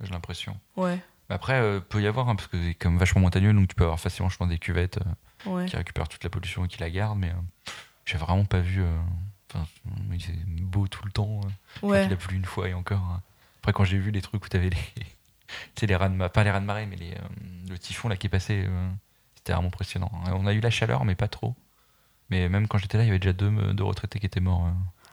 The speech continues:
Speaker 2: Ah ouais.
Speaker 1: à Hokkaido, qui est le truc au nord.
Speaker 2: Oui, ok.
Speaker 1: <laughs> Donc c'était vraiment, euh, c'était vraiment chaud, quoi.
Speaker 2: Ouais.
Speaker 1: Ah non, les, les vieux, ils meurent là-bas avec la chaleur, hein.
Speaker 2: Ah, d'accord.
Speaker 1: Euh, qui font gaffe quand même, mais, mais qu'il y en a beaucoup. Mais vu qu'il y en a beaucoup, je pense que c'est compliqué, quoi.
Speaker 2: Ouais.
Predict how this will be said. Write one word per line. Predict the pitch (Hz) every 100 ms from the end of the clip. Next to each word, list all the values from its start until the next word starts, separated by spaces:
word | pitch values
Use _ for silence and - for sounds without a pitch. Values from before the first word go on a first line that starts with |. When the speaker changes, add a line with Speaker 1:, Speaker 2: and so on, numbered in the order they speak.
| -
Speaker 2:
Ah | -
ouais. | 262 -
Speaker 1:
à | 92
Hokkaido, | 110 123 120 113 101
qui | -
est |
le | 98
truc | 92 - -
au |
nord. | 107 95 -
Speaker 2:
Oui, | 220 214 -
ok. | 202
Speaker 1:
<laughs> | 196 -
Donc | 104 92
c'était | - 135 - 131
vraiment, | 104 104 110 107 95
euh, | 92
c'était | 95 - 87
vraiment | 90 92
chaud, | - -
quoi. | - - - _ - - - _ _ -
Speaker 2:
Ouais. | 196 208 196 139 - -
Speaker 1:
Ah | 104
non, | 104
les, | 98 90
les | 87
vieux, | 87 101
ils | 95
meurent | 101
là-bas | 87 90
avec | 90
la | 87
chaleur, | - 92 104
hein. | 98 101 _ _ _ -
Speaker 2:
Ah, | 208
d'accord. | 247 190 202
Speaker 1:
Euh, | -
qui |
font | -
gaffe | 92 101
quand | -
même, | 90 95 92
mais, | 92 90 - - _
mais | 92
qu'il | 85 -
y | 82
en |
a |
beaucoup. | 87 82 85 90
Mais | 90 87
vu | 90
qu'il | -
y |
en | 85
a |
beaucoup, | 90 87 - 90 98
je | 95
pense | - -
que |
c'est | 87
compliqué, | 87 - 98
quoi. | - - _ _ 190
Speaker 2:
Ouais. | 185